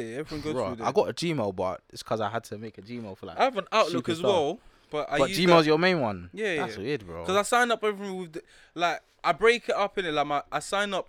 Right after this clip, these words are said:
Speaker 1: everything with my Gmail in it, and the Outlook is, like, the work stuff. Like, the, if I'm signing up to all these, like, talks and meetings, I do it with my Outlook. But they still have, like, the same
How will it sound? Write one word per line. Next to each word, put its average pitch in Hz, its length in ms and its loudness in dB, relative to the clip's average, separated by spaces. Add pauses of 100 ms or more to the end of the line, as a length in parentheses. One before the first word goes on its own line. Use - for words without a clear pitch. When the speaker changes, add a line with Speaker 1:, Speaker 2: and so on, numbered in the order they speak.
Speaker 1:
everything 156 420 -4
with 135 100 -6
my 131 140 -4
Gmail 135 420 -6
in 127 100 -8
it, 113 120 -12
and 131 160 -8
the 135 120 -2
Outlook 143 360 -2
is, 123 100 -12
like, 117 200 -8
the 113 60 -8
work 135 340 -4
stuff. 117 320 -10
Like, 110 180 -10
the, 110 160 -10 (260)
if - 80 -8
I'm 135 100 -4
signing 143 360 -4
up 135 140 -8
to 135 100 -8
all 131 160 -6
these, 127 200 -10
like, 120 180 -6 (180)
talks - 420 -6
and 120 120 -8
meetings, 127 280 -8
I 110 80 -10
do 131 200 -10
it 120 40 -10
with 117 80 -12
my 117 140 -12
Outlook. 113 520 -8 (800)
But 135 100 -2
they 143 60 -2
still 170 200 -2
have, 160 160 2
like, 139 140 0
the 131 80 -8
same 131 520 -4